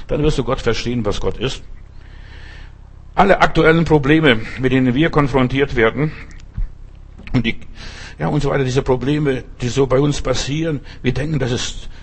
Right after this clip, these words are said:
das schickt der Teufel. Gott hat viele Dinge zugelassen. Gott lässt viele Dinge in unserem Leben zu. Ja, vielleicht hast du Dinge erlebt, wo du sagst, „Was soll das alles?“ Aber Gott zeigt uns, dass die Ursache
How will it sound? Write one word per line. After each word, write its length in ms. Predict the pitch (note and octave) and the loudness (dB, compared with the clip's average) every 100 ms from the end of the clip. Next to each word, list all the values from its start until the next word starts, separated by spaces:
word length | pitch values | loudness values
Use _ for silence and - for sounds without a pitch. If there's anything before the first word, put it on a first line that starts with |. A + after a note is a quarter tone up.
| - - | -16 -10
das 200 | - - | -6 -4
schickt 180 | A#2 - | -4 -2
der 120 | A#2 | 0
Teufel. 420 | - C3 D3 D3+ - - - - - | 0 0 -4 -6 -8 -14 -18 -18 -6
Gott 220 | A#2+ E3 | -2 0
hat 120 | D#3+ - G#2 - - - - - | 0 0 -4 -6 -16 -16 -16 -8
viele 300 | - - E3 | -2 0 2
Dinge 240 | D3+ D#3 | 2 2
zugelassen. 600 | B2+ - A#3 C#3+ C3 C3 | 0 -2 -2 -2 0 2
Gott 220 | B2 C3 | 0 -2
lässt 400 | C3+ F#3+ - - - | -2 -2 -4 -6 -6
viele 320 | - D3+ D3 | 0 4 4
Dinge 200 | C3 B2+ | 4 6
in 60 | B2+ | 6
unserem 240 | B2 A#2 | 6 6
Leben 240 | A#2 A#2 | 4 4
zu. 300 | G#2+ A#2+ C#3 D3 - - - - - - - - - - - - - | 0 -2 -4 -6 -12 -18 -18 -16 -16 -16 -16 -16 -18 -18 -18 -12 -6
Ja, 300 | D#3+ - C3+ - - | -4 -4 -6 -12 -8
vielleicht 460 | - D3 D#3 - - - - - - - - - - - - - - | -2 0 0 -2 -6 -12 -14 -14 -16 -18 -20 -18 -18 -16 -16 -10 -4
hast 160 | C#3 | 2
du 80 | D#3 | 4
Dinge 280 | C3+ F#3 E3+ | 4 4 4
erlebt, 400 | D3+ D#3 F3+ E3 | 4 6 6 6
wo 60 | |
du 40 | D#3 | 4
sagst, 240 | D#3 D3 | 4 4
„Was 200 | D3 A#2+ | 0 2
soll 160 | C#3+ F3 | 0 2
das 180 | F3 D3 | 2 2
alles?“ 340 | C#3+ B2+ - - | 0 -2 -4 -8
Aber 340 | - C3 B2+ - - - | 2 2 2 -4 -8 -2
Gott 160 | C3+ | 0
zeigt 280 | - E3 - | 2 0 0
uns, 120 | C#3+ | 2
dass 220 | C3+ - - - - | 2 0 -6 -8 -4
die 100 | A#2 | -2
Ursache 640 | C#3 D#3 B2+ D3+ D3+ E3 | 4 4 4 2 0 -2